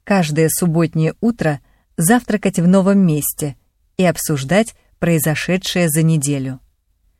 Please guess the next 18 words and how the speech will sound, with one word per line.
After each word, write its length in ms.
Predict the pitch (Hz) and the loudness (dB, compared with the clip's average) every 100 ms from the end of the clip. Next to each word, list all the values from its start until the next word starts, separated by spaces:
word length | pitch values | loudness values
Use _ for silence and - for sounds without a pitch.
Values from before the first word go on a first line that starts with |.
| _ _ _ _ | _ _ _ _
Конечно, 600 | 147 156 226 - 160 - _ _ | -2 2 0 0 -4 -4 _ _
говорю 460 | 170 175 170 196 | 2 4 4 4
в 40 | 214 | 2
основном 480 | 180 175 165 196 202 | 2 0 2 4 4
я, 360 | 175 151 143 - _ _ _ _ | 2 0 -4 -14 _ _ _ _
потому 340 | 196 196 196 | 0 2 2
что 220 | 180 - 160 | 2 0 -4
с 120 | - | 0
умением 540 | 175 175 165 160 156 | 4 4 2 2 2
Глеба 300 | 156 165 151 | 2 2 0
слушать 600 | 147 165 208 - 156 - - _ _ _ - | -2 0 0 0 -4 -6 -16 _ _ _ 0
мой 220 | 175 175 | 2 2
град 360 | 165 190 165 - _ | 2 0 0 -4 _
фекальной 540 | - 180 160 170 151 151 | -6 -4 0 0 2 0
словесности 920 | - 151 151 220 - 156 - 160 147 _ _ _ | -2 -2 2 0 0 -2 -2 -4 -4 _ _ _
приобретает 680 | 170 170 160 165 180 185 165 | 0 2 2 0 2 2 0
чудовищные 840 | - 180 156 180 156 - - 151 | -2 0 2 0 0 -4 -4 -4
масштабы. 640 | 143 143 - 151 143 135 | -4 -6 -8 -8 -8 -8